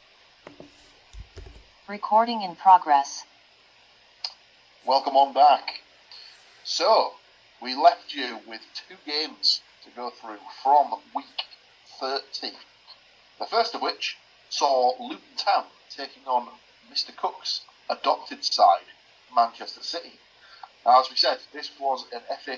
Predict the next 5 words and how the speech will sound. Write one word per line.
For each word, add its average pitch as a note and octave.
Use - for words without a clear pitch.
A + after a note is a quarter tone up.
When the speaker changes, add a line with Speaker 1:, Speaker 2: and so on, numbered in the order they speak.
Speaker 2:
Cup A#2+
fifth G4
round F3
game. F3+
Um, C3